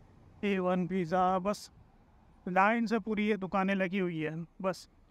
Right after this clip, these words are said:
पुरानी पुरानी building है, Last में वो, last में सी दिख रहा है,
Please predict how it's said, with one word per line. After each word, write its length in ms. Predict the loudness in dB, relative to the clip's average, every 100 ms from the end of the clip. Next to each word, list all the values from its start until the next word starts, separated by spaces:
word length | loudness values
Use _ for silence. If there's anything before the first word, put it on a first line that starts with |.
| -20 -10
पुरानी 960 | -10 -10 _ _ _ _ -2 2 4 2
पुरानी 360 | 0 2 2 0
building 400 | -2 0 0 0
है, 100 | -2 -6 -20 _ _ _ _
Last 400 | 2 4 4 0
में 80 | -4
वो, 180 | -2 -2
last 360 | 0 0 0 -2
में 80 | -6
सी 280 | -4 -4 -2
दिख 200 | -2 -2
रहा 120 | -4
है, 140 | -4